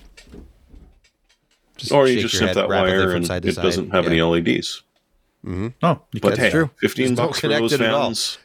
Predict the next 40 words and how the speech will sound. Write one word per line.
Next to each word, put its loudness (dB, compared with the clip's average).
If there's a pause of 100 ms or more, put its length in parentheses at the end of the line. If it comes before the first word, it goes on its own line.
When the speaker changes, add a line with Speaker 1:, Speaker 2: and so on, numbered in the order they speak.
(120)
Speaker 1:
And -2
it's 0
an 2
unlighted 2
fan. -8 (800)
Speaker 2:
<laughs> -2
No, 2
you 2
can 2 (240)
get 0
that 2
third -4
wire 2
out -2
there, -2
or 4
the -2
fourth -2
Speaker 1:
Oh, -8
Speaker 2:
wire. 2
Speaker 1:
okay. -4 (180)
Just -6
cut -2
it. 0
Just -10
cut -2
it -6
all. -4 (840)
You 6
don't 6
need 2
lights 0
in -4
your -4
fans. 0
Come -16
on. -12 (1120)
Doesn't -16
help -2
anything. -2